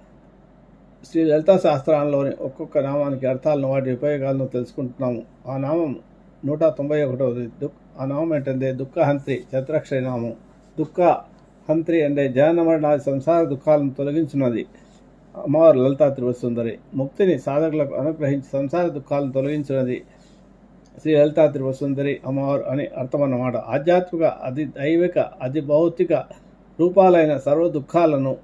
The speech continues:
అవలీలగా దాటిస్తుంది అమ్మవారు. దీపం వెలిగిస్తేనే కదా చీకటి పచా-, పటాపంచలు అవుతుంది. అమ్మవారి కృప కలిగిందా, ఆ జ్ఞా-,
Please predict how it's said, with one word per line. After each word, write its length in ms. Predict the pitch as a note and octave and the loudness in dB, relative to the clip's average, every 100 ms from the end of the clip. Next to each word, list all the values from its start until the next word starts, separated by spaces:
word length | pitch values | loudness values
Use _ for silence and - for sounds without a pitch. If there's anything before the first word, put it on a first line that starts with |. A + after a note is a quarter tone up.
| - | -4
అవలీలగా 520 | C#3 D#3+ E3+ D3+ C#3+ | 0 4 4 4 0
దాటిస్తుంది 840 | B2+ C#3+ D3 E3+ - D3 D3 - - | -2 -2 -2 -2 -4 -6 -4 -4 -4
అమ్మవారు. 400 | B2+ D3+ C#3 A2+ - - - - - - _ _ - _ _ _ - | -2 2 2 0 -4 -20 -20 -20 -20 -20 _ _ -20 _ _ _ 4
దీపం 280 | F#3+ A#3 G#3+ | 6 6 4
వెలిగిస్తేనే 520 | F3+ F#3 F#3 G3 E3+ | 4 2 4 4 4
కదా 300 | D#3 D#3 D3 E3+ | 6 4 4 2
చీకటి 260 | E3 E3+ | 2 2
పచా-, 480 | C#3+ C3+ D3+ C#3+ C#3+ | 2 2 2 0 -4
పటాపంచలు 640 | B2 C#3 D#3+ D3+ C3+ C#3+ | -4 -2 0 0 0 0
అవుతుంది. 380 | C3 - C#3 C3+ | 0 -2 -4 -2
అమ్మవారి 440 | A2 D#3 F3+ E3+ C#3 | -2 0 2 0 0
కృప 220 | D#3 D#3 | -2 0
కలిగిందా, 500 | D3 D3 D3+ D3 C#3 | 0 0 0 0 0
ఆ 220 | C3+ B2+ | 0 -2
జ్ఞా-, 280 | C3 D#3 | -4 -4